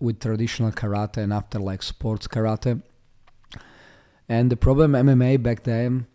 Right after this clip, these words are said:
was, like, completely a different sport. Um, when I started M M A was, uh, very confusing, and amateur professional was, like, very confusing also.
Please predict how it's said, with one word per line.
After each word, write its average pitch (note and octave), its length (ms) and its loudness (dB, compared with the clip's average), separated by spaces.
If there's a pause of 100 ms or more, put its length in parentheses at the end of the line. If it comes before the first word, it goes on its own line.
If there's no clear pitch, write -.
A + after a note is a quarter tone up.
(220)
was, A2+ 240 -4
like, A2+ 160 -2
completely A#2+ 460 0
a A#2 40 2
different G#2+ 400 -2
sport. - 520 -2 (260)
Um, G2 560 -4 (420)
when A#2+ 140 -2
I B2 40 2
started A#2 440 -2
M A2+ 140 0
M A2 120 0
A B2+ 400 -2
was, A2 420 -4
uh, G#2+ 340 -2
very A#2 280 -2
confusing, A2+ 680 -2 (580)
and A2+ 260 -4
amateur A#2+ 460 0
professional A2 680 -4
was, G#2 340 -6
like, G2+ 380 -6 (640)
very A#2 220 0
confusing A2 560 0
also. B2 440 -4